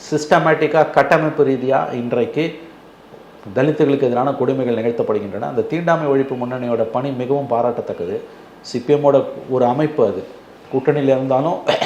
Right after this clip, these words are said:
அவங்க அதை ரொம்ப அழகா தான் அதை பண்றாங்க. ஆகவே இந்த பேக்ரவுண்ட்ல பார்க்கும்போது திருமா போன்ற தலித் வாக்கு வங்கியை மட்டுமே பிரதான வாக்காக, வாக்கு வங்கியாக கொண்ட ஒரு கட்சி, அது ஒரு பர்சன்டோ, ஒன்றரை பர்சன்டோ வாக்கு வங்கி இருக்கலாம்.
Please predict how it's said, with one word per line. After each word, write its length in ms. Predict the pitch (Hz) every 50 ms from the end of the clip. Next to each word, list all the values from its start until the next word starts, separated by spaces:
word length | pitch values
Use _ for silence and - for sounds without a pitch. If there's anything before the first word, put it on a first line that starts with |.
| - - - -
அவங்க 220 | 117 120 120 123
அதை 140 | 120 117 117
ரொம்ப 240 | 113 120 151 156 143
அழகா 300 | 131 123 127 - 143 131
தான் 160 | 135 139 127
அதை 160 | 123 110 98 -
பண்றாங்க. 440 | - 107 107 113 113 110 101 92 95 101 - - - - - - - - - -
ஆகவே 400 | 156 180 196 196 190 175 - - - 147 147
இந்த 260 | 143 160 180 190 214 196
பேக்ரவுண்ட்ல 560 | 175 196 202 208 208 214 214 208 196 190 190
பார்க்கும்போது 680 | 185 180 180 180 180 175 170 165 170 170 180 190 180 - -
திருமா 340 | - 175 180 185 190 185 170 165
போன்ற 500 | 160 156 147 151 151 147 143 139 139 131 110 120
தலித் 400 | 139 156 175 170 - - 180 151
வாக்கு 300 | 147 151 151 147 - 151
வங்கியை 260 | 147 143 139 143 135
மட்டுமே 320 | 131 135 - - 151 156
பிரதான 540 | 156 156 - 147 147 151 160 165 175 170 165
வாக்காக, 520 | 151 143 143 147 143 - 147 143 139 147
வாக்கு 500 | 143 143 120 123 127 143 139 147 147 143
வங்கியாக 320 | 139 135 131 131 127 127 -
கொண்ட 180 | 127 123 117
ஒரு 180 | 113 110 - -
கட்சி, 460 | - - 151 - - - 139 170 - - - - - - - -
அது 180 | 117 117 113
ஒரு 160 | 123 127 127 127
பர்சன்டோ, 320 | 139 120 139 139 139 135
ஒன்றரை 220 | 131 131 127 127 127
பர்சன்டோ 300 | - 123 - 135 123 135
வாக்கு 240 | 120 120 127 123 -
வங்கி 160 | 123 120 113
இருக்கலாம். 320 | 107 - - - 101 -